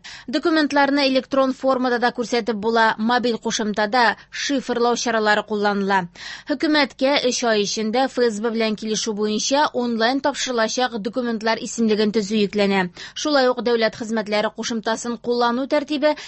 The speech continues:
мәгълүмат составы һәм аларны эшкәртү ысулы расланырга тиеш. Моннан тыш, цифрлаштыру министрлыгына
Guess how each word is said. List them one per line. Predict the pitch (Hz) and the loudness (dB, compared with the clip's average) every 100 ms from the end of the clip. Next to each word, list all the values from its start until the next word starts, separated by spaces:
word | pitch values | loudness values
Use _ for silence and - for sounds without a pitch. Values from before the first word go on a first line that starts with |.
| - | -6
мәгълүмат | 240 285 302 269 240 - | 0 0 2 0 0 -2
составы | 262 - 277 294 | -2 2 2 2
һәм | 233 294 277 | 2 0 2
аларны | 269 254 240 254 247 | 0 2 0 -2 -4
эшкәртү | 240 214 220 233 | -2 -2 -2 -4
ысулы | - 220 | -4 -2
расланырга | 226 226 - 226 226 226 220 | 0 0 -2 -2 -2 -2 -2
тиеш. | 214 214 208 196 - - - - | 0 0 0 -2 -6 -16 -18 -10
Моннан | 254 262 254 220 | -2 0 2 0
тыш, | - 262 - | 0 -2 -2
цифрлаштыру | - 277 247 247 226 - 233 220 | -4 -6 -2 0 0 0 -2 0
министрлыгына | 214 254 262 262 247 226 208 | 0 -2 -2 -2 0 0 0